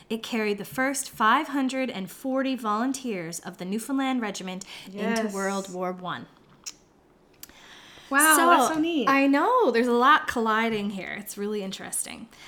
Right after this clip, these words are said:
Speaker 1: Munn was also a really good cricket player, and when he was young, he was one of only three Newfoundlanders known to play at such a first-class level. He played in England for Oxford University, and that would have been around the turn of the century,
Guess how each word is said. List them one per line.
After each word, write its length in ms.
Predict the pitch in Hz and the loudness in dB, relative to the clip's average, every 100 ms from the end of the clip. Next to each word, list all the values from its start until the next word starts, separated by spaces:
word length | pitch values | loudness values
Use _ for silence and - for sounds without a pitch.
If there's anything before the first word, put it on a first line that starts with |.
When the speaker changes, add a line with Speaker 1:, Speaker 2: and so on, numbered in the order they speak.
| - - | -20 -6
Speaker 1:
Munn 340 | 233 233 262 370 | 2 4 6 4
was 160 | 415 370 | 2 2
also 380 | 233 240 262 349 | 2 0 0 0
a 60 | 294 | 2
really 200 | 247 262 | 0 2
good 160 | 381 | -2
cricket 320 | - 262 - | -2 -4 -6
player, 460 | - 202 165 - - | -6 -6 -6 -8 -8
and 140 | 214 208 | -6 -2
when 100 | 214 | 0
he 60 | 254 | 0
was 200 | 320 277 | 0 0
young, 360 | 220 196 208 | 0 0 0
he 140 | 226 226 | 0 0
was 160 | 220 | -2
one 240 | 202 220 233 | -2 -2 -2
of 100 | 220 - | -2 -2
only 280 | 240 302 | 0 0
three 400 | 302 - 233 277 | -2 -4 -4 -2
Newfoundlanders 720 | 320 277 285 233 226 208 180 196 | 0 -2 -2 -2 0 -2 -4 -4
known 400 | 214 220 220 240 | -2 0 0 -2
to 80 | 247 | -4
play 480 | - 214 202 185 - | -6 -4 -2 -2 -4
at 180 | 190 | -6
such 180 | - 196 | -8 -8
a 40 | 196 | -10
first-class 720 | - 233 247 - 202 190 190 | -6 -4 -4 -4 -2 -2 -2
level. 460 | 196 185 156 113 - - - - | -4 -6 -6 -12 -14 -18 -20 -10
He 120 | 226 | -6
played 240 | 233 247 | -2 0
in 120 | 302 294 | 0 0
England 440 | 226 220 220 226 | -2 0 0 -2
for 180 | - - | -4 -4
Oxford 400 | 185 - 254 233 | -4 -4 -4 -2
University, 800 | 233 220 208 185 175 143 151 185 | 0 0 -2 -4 -6 -6 -8 -8
and 160 | 208 202 | -6 -4
that 300 | 190 202 202 | -2 -2 -4
would 180 | 202 202 | -4 -2
have 300 | 196 180 - | -2 -4 -6
been 160 | 202 196 | -6 -6
around 300 | 196 190 190 | -4 -4 -6
the 80 | |
turn 260 | 185 220 214 | -6 -6 -6
of 80 | 208 | -6
the 80 | 208 | -6
century, 720 | 190 185 - 170 170 185 | -6 -8 -10 -10 -10 -12